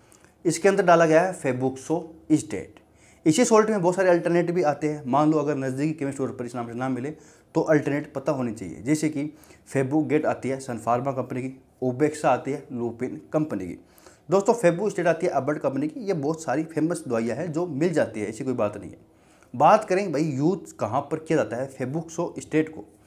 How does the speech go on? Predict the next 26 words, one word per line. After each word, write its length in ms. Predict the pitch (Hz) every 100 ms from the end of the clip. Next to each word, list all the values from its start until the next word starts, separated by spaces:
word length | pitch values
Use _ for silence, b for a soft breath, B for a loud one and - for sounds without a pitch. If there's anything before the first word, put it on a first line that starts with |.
| B B B B
तो 80 | 190
दोस्तों 300 | 240 240 233 233
कई 140 | 180
बार 220 | 180 196 143
गठिया 340 | 123 - 160
जो 140 | 156
रोग 320 | 135 135 147 -
होता 240 | 143 135 110
है, 200 | 92 98 _ _ b b b
गठिया 340 | - 113 117 127
बाहू 220 | 123 110
कहते 300 | 120 117 -
हैं, 220 | 110 113 107
गठिया 320 | 107 120 120 - - - _
का 100 | -
दर्द 260 | 113 127 131
कहते 240 | 113 107
हैं, 120 | 120 147
तो 100 | 135
वहाँ 320 | 98 87 156 156
पर 120 | 127
ये 260 | 117 147 160 B B B
दी 220 | 113 120
जाती 300 | 143 104 -
है। 200 | 95 - -
अर्थराइटिस, 720 | 113 110 110 104 101 131 -